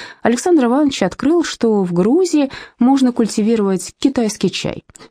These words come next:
Я ещё была в гимназии, когда в Петербурге заговорили о грузинском чае, и очень возгордилась, когда наш учитель географии Обломков сообщил классу, что Воейков положил начало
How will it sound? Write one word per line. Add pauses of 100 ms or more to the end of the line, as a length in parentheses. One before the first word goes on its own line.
(320)
Я
ещё
была
в
гимназии,
когда
в
Петербурге
заговорили
о
грузинском
чае, (340)
и
очень
возгордилась,
когда
наш
учитель
географии
Обломков (240)
сообщил
классу,
что
Воейков
положил
начало